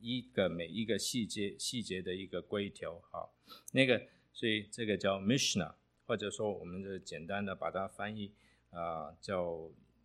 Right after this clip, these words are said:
拉比的那个，呃，的律法规，规条。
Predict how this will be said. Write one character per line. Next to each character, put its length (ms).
拉 260
比 200
的 180
那 140
个， 380
呃， 260
的 120
律 200
法 260
规， 360
规 220
条。 360